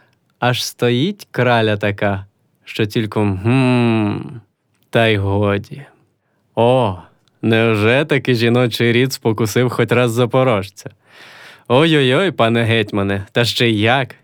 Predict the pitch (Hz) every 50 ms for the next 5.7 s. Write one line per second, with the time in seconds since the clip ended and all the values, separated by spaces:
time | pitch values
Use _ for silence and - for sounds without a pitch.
0 | _ _ _ _ - 123 127 131 135 135 127 147 196 254 254 214 143 110 101 98
1 | 87 104 - _ - - - - - - _ - 117 127 127 135 147 190 208 185
2 | 156 180 196 170 - - 139 139 139 131 143 151 - 139 131 123 123 127 135 139
3 | - - 123 117 123 110 110 110 110 113 131 160 147 127 98 98 101 _ _ _
4 | _ _ - 123 117 113 107 - 123 165 196 - - - 139 - - 127 120 110
5 | 101 - 117 113 110 107 104 101 98 92 90 90 92 101